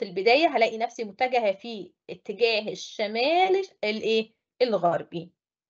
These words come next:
يبقى الإزاحة بتاعتي تسعة وتسعة من عشرة متر في اتجاه الشمال الغربي.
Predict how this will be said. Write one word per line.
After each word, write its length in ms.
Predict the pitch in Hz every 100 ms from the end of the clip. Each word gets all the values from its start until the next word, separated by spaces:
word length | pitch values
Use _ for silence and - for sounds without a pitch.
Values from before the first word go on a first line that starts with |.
| _ _ _ _ 202
يبقى 160 | 190
الإزاحة 420 | 170 185 220 - -
بتاعتي 420 | - 208 185 185
تسعة 400 | 254 - 285 190
وتسعة 500 | 185 240 247 208 208
من 160 | 196
عشرة 420 | 185 247 247 196 185
متر 340 | 254 349 403
في 60 | -
اتجاه 300 | - 190 208
الشمال 460 | 202 - 196 170
الغربي. 460 | - - - _